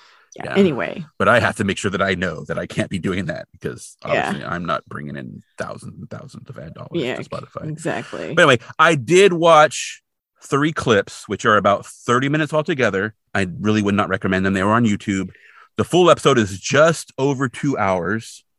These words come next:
Speaker 2: but I refuse to create a Spotify <laughs> account, honestly, even though we are through Anchor, that's separate.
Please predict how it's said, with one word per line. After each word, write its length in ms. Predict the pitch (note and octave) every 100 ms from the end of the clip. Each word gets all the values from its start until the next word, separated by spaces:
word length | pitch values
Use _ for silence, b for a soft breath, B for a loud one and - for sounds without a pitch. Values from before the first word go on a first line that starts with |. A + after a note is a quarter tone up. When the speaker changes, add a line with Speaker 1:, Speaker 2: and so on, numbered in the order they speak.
| _ G#2
Speaker 2:
but 160 | G#2 G2+
I 120 | G2
refuse 360 | G2 F#2 G#2+ G2
to 60 |
create 200 | - G2+
a 80 | E2
Spotify 320 | - F2+ F2+ -
<laughs> 0 |
account, 340 | - A2 F#2 -
honestly, 300 | F2+ - D2+
even 100 | D#2
though 120 | D#2
we 220 | D#2 D#2 -
are 60 | F2+
through 140 | - D2
Anchor, 240 | E2+ F#2+
that's 180 | D#2 -
separate. 360 | F2 - D3+